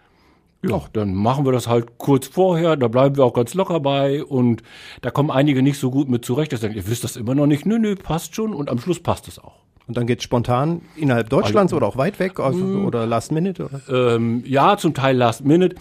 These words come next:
Speaker 1: aber wir machen auch Urlaube, dass wir dann, weiß ich nicht mal, d-, d-, wir sind letztes, vorletztes Jahr, <laughs> das war vor Corona, sind wir durch Belgien gefahren. Ähm, wir gehen dann auch mal spontan und wo man mit dem Auto noch hinkommt, ist ja schon so Italien, Frankreich, die Gegend.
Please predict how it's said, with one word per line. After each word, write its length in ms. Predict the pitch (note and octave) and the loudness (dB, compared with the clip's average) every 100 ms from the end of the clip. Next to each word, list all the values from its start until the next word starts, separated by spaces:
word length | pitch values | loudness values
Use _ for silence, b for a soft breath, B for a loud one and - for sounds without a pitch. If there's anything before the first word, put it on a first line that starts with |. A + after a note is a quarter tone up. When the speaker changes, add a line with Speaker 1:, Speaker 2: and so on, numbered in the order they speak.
| B | B
Speaker 1:
aber 180 | C#3+ C3 | -2 2
wir 80 | B2 | 2
machen 300 | B2+ C#3+ C#3+ | 2 0 0
auch 100 | B2 | 0
Urlaube, 460 | C3+ C3 B2+ B2+ B2 | 2 4 4 4 0
dass 140 | A#2 | -2
wir 80 | A2+ | -2
dann, 160 | A2+ F#2 | -2 -2
weiß 180 | F#2 | -6
ich 100 | G#2+ | -6
nicht 160 | G#2 G2+ | -6 -4
mal, 300 | G#2 G2 F#2+ B B | -4 -4 -6 B B
d-, 240 | - A#2+ B2+ | -16 -10 -8
d-, 640 | B2+ B2+ C3 C3 A#2+ A#2 | -8 -8 -10 -6 -6 -6
wir 80 | A#2 | -6
sind 180 | A#2 B2 | -4 -4
letztes, 320 | B2 - A#2 | -6 -8 -6
vorletztes 540 | - G3+ C3+ - G2 | 0 0 -2 -6 -6
Jahr, 400 | A2+ G#2 F2+ - - | -4 -4 -6 -10 -16
<laughs> 140 | - | -14
das 160 | F#2+ - | -14 -12
war 60 | G2+ | -8
vor 220 | B2 D3+ | -6 -4
Corona, 380 | C3+ G#2+ G2+ A2 | -6 -6 -4 -4
sind 160 | G#2+ | -2
wir 80 | A2+ | -2
durch 160 | B2 A#2 | -2 -2
Belgien 400 | A#2+ B2 B2 A#2+ | -2 0 0 -2
gefahren. 440 | A#2 G#2+ G#2 A2 B B B B B - | -2 -2 -2 -4 B B B B B -4
Ähm, 420 | B2 A#2+ A2+ A2+ | 0 2 2 0
wir 100 | B2 | -2
gehen 180 | B2 C#3+ | 0 0
dann 120 | C3+ | 0
auch 100 | C3 | -2
mal 200 | B2 A#2+ | 0 0
spontan 580 | A2+ - A#2+ A#2 A#2+ B2+ | -2 -2 -2 0 0 0
und 300 | B2 A2 G#2 | 0 -2 -4
wo 600 | - C#3 C3 A#2+ B2+ A#2+ | -12 -12 -10 -10 -6 -2
man 160 | D3+ C#3+ | 0 0
mit 100 | B2+ | -2
dem 80 | C3 | -2
Auto 260 | C3 C3+ | -2 0
noch 160 | C3 A#2+ | 0 0
hinkommt, 380 | C#3 D3 C3 C3 | 0 0 0 -2
ist 120 | B2+ | -2
ja 80 | C3 | -4
schon 180 | B2 A#2+ | -2 -2
so 100 | A#2 | -2
Italien, 460 | A#2+ B2+ A#2 A#2+ | -4 -2 0 0
Frankreich, 540 | A2 - A#2+ A#2+ A#2 A2 | -2 -2 -2 0 -2 -2
die 160 | A#2 | -6
Gegend. 340 | A2+ A#2 A#2 | -2 -2 -2